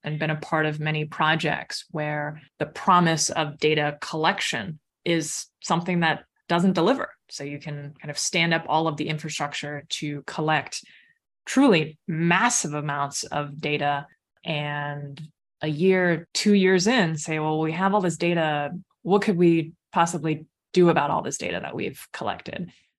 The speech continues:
And so my advice for communities across the country, across the world,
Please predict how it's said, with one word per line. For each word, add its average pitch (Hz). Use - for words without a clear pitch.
And 156
so 147
my 170
advice 165
for 156
communities 165
across -
the -
country, 180
across 160
the -
world, 160